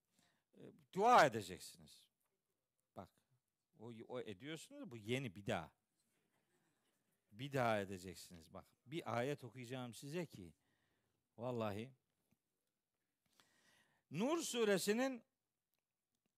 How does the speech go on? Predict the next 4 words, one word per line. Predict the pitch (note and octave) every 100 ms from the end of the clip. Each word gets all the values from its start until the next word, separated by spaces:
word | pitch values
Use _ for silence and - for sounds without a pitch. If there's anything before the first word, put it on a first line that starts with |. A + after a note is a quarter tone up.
| -
kırk, | G3+ C4+ - - - _ _ _ _ _ _ _
kırk | - A3 -
birinci | F3 F#3 F#3 D#3+ E3+
ayeti. | B2+ G2+ F2 - E2